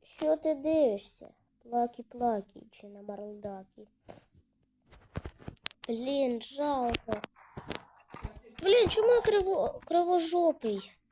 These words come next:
Криворукий. Не можу попасти. А ну, щас попаду. Какаду? Блін, не какаду.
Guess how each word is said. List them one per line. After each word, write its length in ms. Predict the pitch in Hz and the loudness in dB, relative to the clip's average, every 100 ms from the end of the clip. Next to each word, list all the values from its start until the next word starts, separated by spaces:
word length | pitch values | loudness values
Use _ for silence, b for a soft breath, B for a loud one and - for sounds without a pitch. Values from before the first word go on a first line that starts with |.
| _ _ | _ _
Криворукий. 800 | 254 277 302 285 247 220 - 220 _ _ _ _ _ _ _ _ | -4 2 2 2 -2 -8 -18 -20 _ _ _ _ _ _ _ _
Не 80 | 240 | -10
можу 280 | 269 285 277 | -2 0 0
попасти. 800 | 277 277 269 247 233 - - 185 - _ _ _ _ _ _ _ _ _ _ _ | -2 -4 0 0 0 -8 -16 -20 -20 _ _ _ _ _ _ _ _ _ _ _
А 100 | - | -6
ну, 200 | 233 233 | -4 -4
щас 200 | 240 247 | -4 -6
попаду. 460 | - 254 269 330 339 - - - _ | -6 -6 2 2 2 -6 -20 -20 _
Какаду? 500 | - 285 302 277 415 - - - | -6 2 6 10 10 10 0 -18
Блін, 380 | 214 294 370 330 | 0 4 6 8
не 120 | 302 | 6
какаду. 760 | 302 294 311 285 233 254 214 | 4 -2 0 0 -2 -4 -4